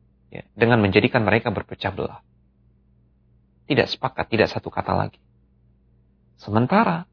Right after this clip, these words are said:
orang-orang yang lemah dari kalangan kaum mukminin, Allah menangkan mereka dengan kesabaran mereka. Allah selamatkan mereka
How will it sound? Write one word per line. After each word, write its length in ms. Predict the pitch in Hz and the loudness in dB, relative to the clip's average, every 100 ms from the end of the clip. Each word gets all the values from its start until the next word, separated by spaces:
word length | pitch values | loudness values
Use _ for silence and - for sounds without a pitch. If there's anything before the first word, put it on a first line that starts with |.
| - | 0
orang-orang 440 | 147 147 131 123 | 4 6 6 4
yang 80 | 107 | 2
lemah 320 | 131 156 117 | 0 0 -2
dari 240 | 117 104 104 | 0 0 0
kalangan 320 | 104 104 104 | -2 -2 -2
kaum 320 | 101 98 98 | -2 -2 -4
mukminin, 560 | 92 - 98 156 147 147 _ _ _ _ _ _ - | -8 -4 2 2 2 -2 _ _ _ _ _ _ -2
Allah 280 | 113 104 95 | 2 2 0
menangkan 560 | 92 110 180 185 139 | 0 0 0 -2 -4
mereka 520 | 104 - - - 180 - - | -4 -6 -8 -8 -10 -8 -4
dengan 240 | 107 95 | -2 -2
kesabaran 560 | - - 90 87 - - | -4 -6 -6 -4 -6 -10
mereka. 360 | - - - - _ _ _ _ _ _ _ _ _ 107 | -12 -14 -20 -20 _ _ _ _ _ _ _ _ _ -6
Allah 160 | 90 | -6
selamatkan 600 | - 90 90 139 - 123 | -6 -6 -2 -4 -2 -4
mereka 400 | 110 123 147 202 | 0 0 -2 -10